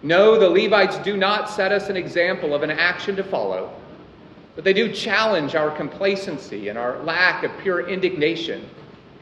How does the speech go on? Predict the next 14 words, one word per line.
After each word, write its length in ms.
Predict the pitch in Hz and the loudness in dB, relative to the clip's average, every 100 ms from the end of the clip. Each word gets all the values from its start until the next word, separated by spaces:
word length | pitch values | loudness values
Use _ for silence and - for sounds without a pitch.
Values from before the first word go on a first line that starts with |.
| - | -10
and 160 | 147 | -6
moral 300 | 143 151 135 | 0 2 2
outrage. 640 | - 135 143 117 92 95 - - - - - - - - - - - - - - - - - - - - - - - | 0 -4 -6 -8 -10 -12 -18 -20 -20 -20 -20 -20 -20 -20 -20 -20 -20 -20 -20 -20 -20 -20 -20 -20 -20 -20 -20 -20 0
Brothers 300 | 190 190 196 | 4 6 4
and 100 | 190 | 0
sisters, 400 | - 196 196 190 | 0 0 0 0
what 160 | 202 202 | 2 2
the 40 | |
Levites 480 | 185 202 196 175 - | 0 2 4 2 2
did 200 | 180 170 | -4 -4
here 200 | 190 185 | -2 -2
was 300 | 180 185 180 | 0 0 0
not 240 | 185 175 | -2 -2
wrong. 420 | 156 147 101 - | 0 0 -4 -10